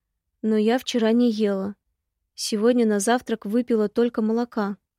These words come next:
И лишь когда закружилась голова, вспомнила, что мне нужны силы. Я продолжила намазывать масло на хлеб. Было неловко оставаться в неведении. Словно я опять пленница монастыря,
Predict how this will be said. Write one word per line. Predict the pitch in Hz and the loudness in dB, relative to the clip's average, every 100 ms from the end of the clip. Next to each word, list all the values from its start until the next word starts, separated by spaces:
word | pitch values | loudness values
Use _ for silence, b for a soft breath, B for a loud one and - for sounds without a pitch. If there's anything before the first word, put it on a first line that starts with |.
| _ _ _ _ _ _ | _ _ _ _ _ _
И | 233 | -2
лишь | 233 - | 0 -2
когда | 233 220 240 | -4 0 0
закружилась | 233 226 226 247 226 | 0 -4 0 2 0
голова, | 208 220 233 277 | 0 -2 0 -2
вспомнила, | - - 233 220 208 202 214 - _ _ _ | -4 -4 0 0 0 -2 -6 -8 _ _ _
что | - - 214 | -20 -6 0
мне | 208 220 | 2 2
нужны | 254 233 208 226 | 2 2 0 -2
силы. | - 208 196 202 202 _ _ _ _ _ _ _ _ _ - | -4 -4 -4 -6 -10 _ _ _ _ _ _ _ _ _ -2
Я | 240 | 0
продолжила | 247 233 233 226 208 208 202 | 2 2 4 2 0 -2 -2
намазывать | 196 208 233 226 220 214 | 0 0 0 -2 -4 -2
масло | 208 214 220 | -2 -2 -2
на | 214 | -2
хлеб. | 208 196 190 _ _ _ _ _ _ _ _ _ _ - | -4 -6 -6 _ _ _ _ _ _ _ _ _ _ -8
Было | 226 233 | 0 2
неловко | 233 247 254 233 - | 2 2 2 0 -4
оставаться | 202 - 202 208 214 - | -6 -4 -4 -2 -4 -6
в | 202 | -4
неведении. | 214 214 208 190 190 185 196 - _ _ _ _ _ _ _ _ | 0 0 -2 -2 -4 -4 -6 -12 _ _ _ _ _ _ _ _
Словно | - 226 226 220 | -10 0 2 2
я | 214 220 | 2 2
опять | 226 226 208 | 2 0 -2
пленница | - 220 233 226 220 233 | -4 0 2 2 0 -2
монастыря, | 220 220 214 - 220 233 254 | 0 0 -2 -4 -2 0 -2